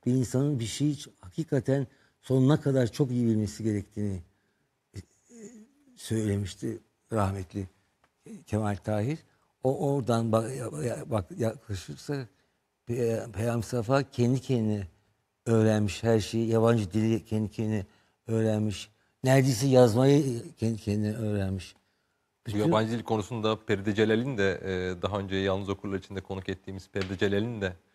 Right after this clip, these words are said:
Speaker 2: e,
Speaker 1: İyi ki
Speaker 2: hocalığını
Speaker 1: hatırla-,
Speaker 2: yapmış.
Speaker 1: iyi ki hatırlattınız. Feride Hanım da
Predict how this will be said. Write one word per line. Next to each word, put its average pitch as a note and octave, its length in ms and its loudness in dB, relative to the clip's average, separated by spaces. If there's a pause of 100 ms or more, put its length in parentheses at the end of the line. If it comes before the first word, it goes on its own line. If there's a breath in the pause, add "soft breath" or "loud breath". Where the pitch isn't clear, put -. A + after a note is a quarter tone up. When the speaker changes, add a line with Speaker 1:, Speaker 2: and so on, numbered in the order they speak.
(260)
Speaker 2:
e, F#2+ 260 0
Speaker 1:
İyi F3 100 6
ki - 120 2
Speaker 2:
hocalığını C3 280 8
Speaker 1:
hatırla-, A#2+ 160 4
Speaker 2:
yapmış. G#2+ 360 4
Speaker 1:
iyi E3 100 6
ki - 140 2
hatırlattınız. B2+ 640 4
Feride C3+ 300 4
Hanım D#3+ 280 4
da E3 160 2